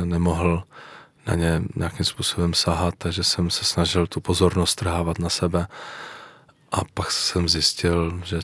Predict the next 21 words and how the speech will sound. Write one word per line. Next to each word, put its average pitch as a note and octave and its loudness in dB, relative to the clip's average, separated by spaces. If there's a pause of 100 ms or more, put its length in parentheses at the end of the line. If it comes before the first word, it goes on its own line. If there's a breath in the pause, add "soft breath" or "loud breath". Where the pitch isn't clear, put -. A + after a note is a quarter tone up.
to - -10
se - 0
mi E2 -2
to E2 -2
vlastně E2 0
nepodařilo D#2+ 0
a - -2
bylo D2 -2
to - -4
pro - -4
mě E2 -2
jako - -6
obrovský, F#2 -2
obrovský G2 -2
propad. E2+ -2 (180)
Nevěděl F2 0
jsem, F2 2 (200)
jak - -4
se - -4
mám F2 2
chovat, E2+ 0